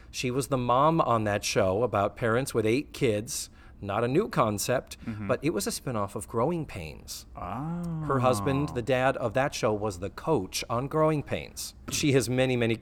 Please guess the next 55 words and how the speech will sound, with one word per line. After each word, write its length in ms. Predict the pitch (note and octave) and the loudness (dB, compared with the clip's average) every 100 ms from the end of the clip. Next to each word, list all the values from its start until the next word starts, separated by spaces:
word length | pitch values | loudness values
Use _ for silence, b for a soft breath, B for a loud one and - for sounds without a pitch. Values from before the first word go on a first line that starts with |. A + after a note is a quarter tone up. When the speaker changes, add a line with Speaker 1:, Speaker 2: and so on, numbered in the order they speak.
| - | -2
Speaker 1:
other 220 | A2+ A2+ | 0 0
credits, 480 | - A#2+ G#2+ G2+ - | 0 2 2 2 -2
and 240 | A2 G#2 | -4 0
I 140 | B2 F4+ | 2 4
think 180 | F4+ | 2
she's 200 | - E3+ | 4 0
good 300 | - F3+ A#2 - | 4 4 4 2
as 160 | A#2 A2+ | -2 0
an 100 | A#2 | 0
actress, 460 | C#3 - F2+ - | -2 -4 -6 -6
but 220 | - A2 B B B | -2 -2 B B B
Speaker 2:
Oh, 80 | E4+ | 6
she 140 | E4+ | 8
was 120 | F4+ - | 8 8
great 160 | F#4 | 6
Speaker 1:
she 40 | C#4+ | 8
Speaker 2:
as 80 | |
Speaker 1:
just 120 | G3 E3+ | 6 8
Speaker 2:
an 40 | |
Speaker 1:
doesn't, 320 | F#3+ F3+ F3 | 8 6 8
Speaker 2:
there 100 | G#3+ | 10
Speaker 1:
yeah, 40 | D4 | 10
Speaker 2:
was, 100 | C4 | 10
Speaker 1:
she 120 | G#3+ | 8
Speaker 2:
there 80 | G#3 | 8
Speaker 1:
doesn't 160 | B3 | 10
Speaker 2:
was 120 | B3 - | 8 6
Speaker 1:
look 60 | |
twenty-six. 800 | - C#3 B2 - D#2+ - - - - - | 2 0 0 -2 -4 -4 -6 -6 -10 -8
No. 120 | F#2+ D2+ | -6 4
Speaker 2:
Uh, 200 | E3 E3 E3 | 6 8 6
it's 160 | F3 - | 2 4
easy 320 | G3 A#3 A#3+ | 4 6 6
to 80 | F#3+ | 4
shit 280 | - F#3 F3+ | 2 4 6
on 160 | D#3+ | 6
the 80 | D3 | 6
beginning 440 | B2+ A2+ C3 B2+ A2+ | 2 2 4 4 2
of 160 | F2+ | 0
this. 360 | F#2 F2+ - - | -2 -2 -2 -4
It 160 | - C3 | -4 -4
takes 300 | - C3 - | -4 -4 -2
a 40 | C3+ | -4
turn, 520 | - B2+ B2+ D3+ D#3+ - | 0 0 2 0 -2 -2
and 140 | A#2 | -2
it 140 | A#2 | -2
gets 200 | - A2+ | -6 -8
wonderful. 640 | G2 F2+ F#2 D#2 - C2 - - - - - - - | -6 -6 -4 -6 -8 -12 -12 -18 -20 -20 -20 -4 2
I, 100 | A#2+ | 2
this 240 | C#3 D#3+ G#3 | 4 0 4
ep-, 180 | A3 - - | 2 2 4
I 140 | D#3+ | 4
do. 360 | D#3+ G#3+ A3+ D3 | 6 4 4 4
Speaker 1:
Okay. 180 | F3 D#3 | 6 6
Speaker 2:
I 60 | C#3+ | 6